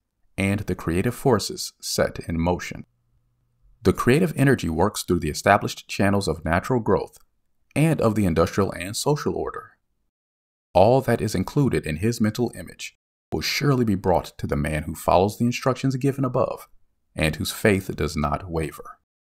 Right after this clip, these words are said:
What he wants will come to him through the ways of established trade and commerce. In order to receive his own when it shall come to him, man must be active,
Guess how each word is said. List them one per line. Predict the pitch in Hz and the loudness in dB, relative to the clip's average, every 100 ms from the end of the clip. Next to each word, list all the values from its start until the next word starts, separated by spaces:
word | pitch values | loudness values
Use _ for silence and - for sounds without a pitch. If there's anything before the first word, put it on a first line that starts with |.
| _ _ _ _ _ _ _ _ _ _ - | _ _ _ _ _ _ _ _ _ _ -4
What | 71 | -4
he | 85 76 | -2 -2
wants | 76 92 - | 0 0 0
will | 85 78 | -4 -2
come | - 113 | 0 2
to | 135 127 | 0 0
him | 101 98 | 0 0
through | 98 92 | -2 -4
the | 78 | -2
ways | 82 90 98 80 | 0 -2 -2 -6
of | 80 | -8
established | - 90 104 - - - | -2 0 0 -2 -16 -14
trade | - 139 101 - - _ _ _ | -2 -2 -2 -6 -14 _ _ _
and | - 73 | -4 -4
commerce. | - 113 - - - - - _ _ _ _ _ _ _ _ _ _ _ | 0 0 0 -4 -10 -12 -14 _ _ _ _ _ _ _ _ _ _ _
In | 104 | -2
order | - 170 190 | 2 2 0
to | 170 | 0
receive | 147 - 147 143 | 0 0 0 0
his | 110 - | -2 0
own | 127 117 95 85 | 0 2 0 0
when | 82 | -2
it | - | -4
shall | - 90 85 | -2 -2 0
come | - 156 | 0 0
to | - 76 | 0 -4
him, | - - _ _ _ _ _ | -6 -8 _ _ _ _ _
man | - 87 104 90 | 0 2 2 2
must | 98 117 - | 2 0 -2
be | 95 90 | -4 0
active, | 101 95 - - | 0 -2 -8 -20